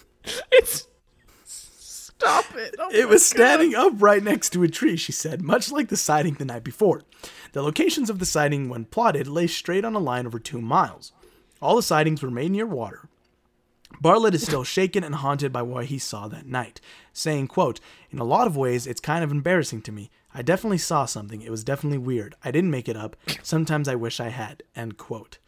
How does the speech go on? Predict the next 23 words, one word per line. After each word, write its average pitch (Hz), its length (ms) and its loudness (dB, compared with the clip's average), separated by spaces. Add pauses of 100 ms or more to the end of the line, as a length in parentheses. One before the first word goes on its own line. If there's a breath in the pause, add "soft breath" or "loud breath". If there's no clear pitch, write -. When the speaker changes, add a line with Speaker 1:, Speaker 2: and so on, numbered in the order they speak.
(640 soft breath)
Speaker 2:
Some 285 200 2
are 269 60 0
quick 233 200 4
to 175 100 -4
chalk 160 300 2
up 143 120 2
Bartlett's 127 420 0
encounter 131 520 -4
and 113 340 -6
description 147 540 -6
to 143 100 -8
being 127 240 -4
under 123 220 -2
the 117 160 -4
influence 135 380 -2
of 110 120 -10
drugs 120 400 -4
or 117 220 -8
alcohol, 135 500 -4
but 127 160 -10
Bartlett 208 460 -2 (300 soft breath)
is 135 140 -12 (100)
adamant 151 480 -6